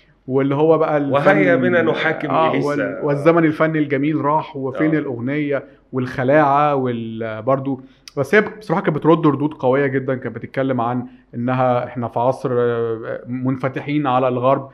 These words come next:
Speaker 1: بنتفرج على الأغاني في القنوات الأجنبية، بنشوف الأغنية القصيرة. آه، موضوع العري، قالت: "أنا عري إيه ده؟ أنا كنت بتفرج زمان على أفلام قديمة لهند رستم وليلى مراد ومش عارف إيه،
Speaker 2: آه.
Speaker 1: كانوا بي-، بيلبسوا مايوهات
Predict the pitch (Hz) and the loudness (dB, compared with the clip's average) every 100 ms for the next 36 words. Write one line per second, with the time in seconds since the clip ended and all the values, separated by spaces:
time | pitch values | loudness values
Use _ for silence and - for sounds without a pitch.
0 | _ - 123 139 143 127 123 131 123 135 | _ -10 -4 2 4 4 0 -2 0 0
1 | 131 127 120 113 110 110 110 107 107 _ | 0 -4 -8 -10 -8 -8 -6 -6 -10 _
2 | - 135 127 131 135 123 120 120 113 127 | -6 -2 0 0 0 -2 -4 -2 -2 0
3 | 135 131 127 143 123 123 120 120 131 131 | 2 0 -2 -8 -6 -6 -6 -4 -2 0
4 | 127 - 127 - 139 139 139 135 - - | -4 -4 -6 -2 0 2 0 -4 -20 -20
5 | - 113 113 110 110 - 131 139 143 135 | -10 -6 -4 -2 -4 -2 2 4 6 6
6 | 151 143 143 151 131 127 - - - 120 | 6 4 2 2 -2 -4 -10 -20 -6 -2
7 | 156 143 143 139 127 131 127 123 151 151 | 0 2 0 -2 -4 -6 -10 -6 -2 0
8 | 139 135 151 139 123 143 151 131 147 139 | 0 -2 0 -2 -2 -4 -4 0 2 2
9 | 127 143 139 151 151 147 135 117 107 104 | 2 0 2 0 -2 -4 -2 -4 -6 -4
10 | 120 143 135 123 123 143 131 117 107 - | -2 0 0 0 2 2 0 -8 -8 -12
11 | - - 139 139 151 151 143 127 127 123 | -20 -4 -2 0 -2 0 0 0 -2 -2
12 | 120 117 127 127 156 151 139 123 135 160 | -2 -2 -4 -2 -2 0 0 2 0 -2